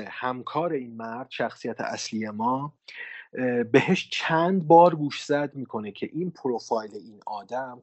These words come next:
گنگه، من هیچی نمی‌تونم از گذشته این آدم پیدا بکنم. یا مثلاً ایجنتشی که، ایجنتش رو که مشخص کرده، معرفی کرده، میگه من رفتم دنبال این ایجنت و فهمیدم که این ایجنت مرده،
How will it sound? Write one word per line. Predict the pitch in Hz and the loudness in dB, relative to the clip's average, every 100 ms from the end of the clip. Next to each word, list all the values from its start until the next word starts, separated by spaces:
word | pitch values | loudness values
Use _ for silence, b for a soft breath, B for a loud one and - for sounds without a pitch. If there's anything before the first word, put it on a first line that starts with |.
| - | 2
گنگه، | 123 131 127 104 85 - B B B - | 4 4 0 -4 -6 -8 B B B -2
من | 131 | 0
هیچی | 147 180 - - | 2 0 0 2
نمی‌تونم | 180 185 185 135 131 117 110 | 8 8 6 2 -2 -2 0
از | 107 | -2
گذشته | - 107 107 104 110 | 0 2 2 2 0
این | 107 107 107 | -2 -4 -4
آدم | 101 98 98 | -6 -6 -6
پیدا | 101 95 95 | -2 -2 0
بکنم. | 90 92 92 95 85 B B B | -2 -4 -4 -6 -8 B B B
یا | 123 | 8
مثلاً | 123 131 131 127 143 | 8 6 4 4 4
ایجنتشی | 135 123 117 143 156 156 - 117 | 8 8 10 8 8 4 0 -2
که، | - | -2
ایجنتش | 139 117 139 147 147 131 | 2 4 4 4 2 2
رو | |
که | 120 | 2
مشخص | 120 113 123 110 117 - | 0 0 0 2 0 2
کرده، | 117 110 | 2 2
معرفی | 110 110 110 110 107 | 0 0 -2 -4 -6
کرده، | 113 104 107 120 143 B B | 0 0 0 -4 -4 B B
میگه | 127 151 | 4 6
من | 202 196 | 8 8
رفتم | 156 - | 8 6
دنبال | 196 160 143 143 165 | 6 6 6 4 4
این | 190 196 196 | 4 2 0
ایجنت | 151 131 120 143 156 143 147 - | 2 4 4 4 4 2 -2 -2
و | |
فهمیدم | 127 - 135 120 123 131 160 | 2 8 8 8 -2 -4 -2
که | 175 | -4
این | 151 139 | -4 -6
ایجنت | 135 123 120 180 190 139 | 0 0 2 0 0 -4
مرده، | 131 135 131 - 156 104 | 2 2 2 8 8 8